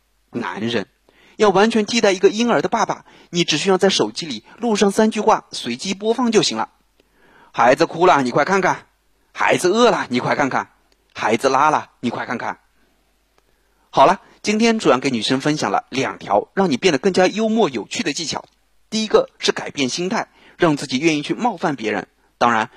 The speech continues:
这个冒犯是加引号的。第二个是你要给自己选三个有特质的标签，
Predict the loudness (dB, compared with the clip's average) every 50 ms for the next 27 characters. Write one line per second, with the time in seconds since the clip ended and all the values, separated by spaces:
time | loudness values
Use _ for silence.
0 | -16 -6 -4 0 0 2 4 4 4 4 4 2 -2 -2 -2 -6 -6 -6 -4 -4
1 | -2 -2 -2 -4 -6 -10 -4 0 0 2 2 0 -4 _ _ _ _ _ _ _
2 | _ _ _ _ _ _ -8 2 4 6 6 8 6 6 4 4 0 -2 _ _
3 | -20 -10 -2 0 0 0 0 -2 -2 -2 -2 -4 -4 -4 -2 -4 -6 -4 -2 0
4 | 0 2 2 0 0 0 -6 -8 -8 -8 -4 -2 -2 -2 -2 -2 -4 -2 0 2
5 | 2 2 2 0 -2 -4 -4